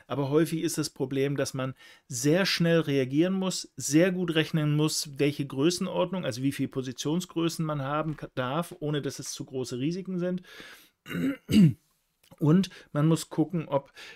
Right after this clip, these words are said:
die eigenen Bedingungen beim jeweiligen Broker oder den Kontrakt, den man handelt, bezüglich,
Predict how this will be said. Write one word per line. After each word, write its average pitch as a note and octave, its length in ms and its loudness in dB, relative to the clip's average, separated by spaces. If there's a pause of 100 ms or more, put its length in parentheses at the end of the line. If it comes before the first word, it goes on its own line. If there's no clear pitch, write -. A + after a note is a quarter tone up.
(120)
die D3 120 0
eigenen D#3 440 2
Bedingungen D3+ 500 2
beim B2+ 200 0
jeweiligen B2+ 440 -4
Broker C3 460 -4
oder A2 300 -6
den A#2 200 -10
Kontrakt, C#3 380 -8
den C#3+ 100 -2
man B2 200 -6
handelt, C#3 260 -2
bezüglich, C#3 580 -6